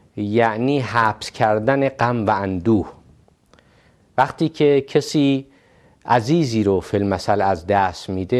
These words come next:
یک ناخوشی بر او حادث می‌شه، معمولاً از او درخواست صبر می‌شه، اینکه صبوری بکنه. و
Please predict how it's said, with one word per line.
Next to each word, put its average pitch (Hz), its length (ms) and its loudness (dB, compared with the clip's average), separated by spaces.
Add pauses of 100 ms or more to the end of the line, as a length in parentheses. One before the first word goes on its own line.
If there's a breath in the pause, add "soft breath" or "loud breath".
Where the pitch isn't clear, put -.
(180)
یک 113 340 -4
ناخوشی 104 800 -2
بر 98 240 0
او 110 360 -2 (500 loud breath)
حادث 101 600 -2
می‌شه، 151 460 0 (840 soft breath)
معمولاً 160 380 2
از 151 300 0
او 170 240 -2
درخواست 143 1000 0
صبر 131 640 0
می‌شه، 87 340 -6
اینکه 110 640 -2
صبوری 104 640 0
بکنه. 87 460 -6 (1500 loud breath)
و 127 320 4